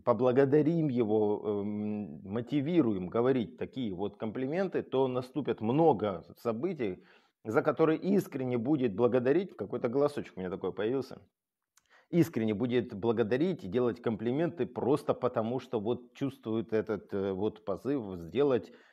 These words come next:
э, приятное второй половинке. Можно поблагодарить его в тот момент, как его это супруга, супруг, э, мужской, женский род, в общем, э, вторую половинку, да,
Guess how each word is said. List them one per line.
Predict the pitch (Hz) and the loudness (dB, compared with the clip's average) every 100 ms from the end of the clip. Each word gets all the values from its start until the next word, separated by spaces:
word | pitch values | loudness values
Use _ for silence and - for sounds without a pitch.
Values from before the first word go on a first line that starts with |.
| _ | _
э, | - 98 92 | -2 -2 -2
приятное | 90 90 117 113 101 92 92 | -4 2 2 2 -4 -4 -4
второй | - 98 92 | -4 -6 -2
половинке. | 110 113 87 78 - - - _ _ | 0 0 -2 -8 -18 -20 -20 _ _
Можно | 143 170 165 | 2 4 4
поблагодарить | 135 135 127 120 135 170 160 | 4 4 2 4 4 4 2
его | 120 | 0
в | |
тот | 143 131 | 0 0
момент, | 127 127 165 170 | 2 2 2 0
как | 104 92 | -6 -8
его | 92 92 139 | -8 -2 0
это | 110 92 | 0 -2
супруга, | 85 95 - 113 90 92 - | -10 -12 -8 -8 -6 -10 -8
супруг, | 120 - 135 147 135 - | -8 -6 -4 -4 -4 -10
э, | 90 - - | -12 -12 -16
мужской, | 92 90 - - 120 87 | -14 -14 -12 -6 -6 -4
женский | 98 110 - | -6 -6 -6
род, | 101 92 | -4 -4
в | 87 | -6
общем, | 113 123 104 - - _ _ | -6 -6 -8 -10 -20 _ _
э, | 110 107 104 107 | -2 0 0 0
вторую | 101 127 135 | -2 0 0
половинку, | - 127 135 113 82 95 | 2 4 4 0 -6 -6
да, | 117 135 | -4 -4